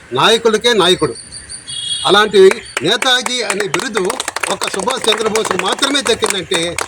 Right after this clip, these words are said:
ఆయన శక్తి సామర్థ్యాలను మనము గుర్తించుకోవాలి. ఆయన తర్వాత ఆయన ఎక్కడ చనిపోయాడు, ఎప్పుడు చనిపోయినాడు కరెక్ట్గా ఎవ్వరికీ తెలియదు. సింగపూర్లో అంటారు,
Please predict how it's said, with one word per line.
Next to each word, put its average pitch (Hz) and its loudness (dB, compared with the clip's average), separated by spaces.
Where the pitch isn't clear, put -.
ఆయన 185 2
శక్తి 208 -4
సామర్థ్యాలను 196 2
మనము 151 0
గుర్తించుకోవాలి. 139 -2
ఆయన 185 2
తర్వాత 185 2
ఆయన 170 4
ఎక్కడ 151 0
చనిపోయాడు, 175 2
ఎప్పుడు 135 -6
చనిపోయినాడు 151 0
కరెక్ట్గా 185 0
ఎవ్వరికీ 143 -2
తెలియదు. 127 -2
సింగపూర్లో 160 0
అంటారు, 143 -4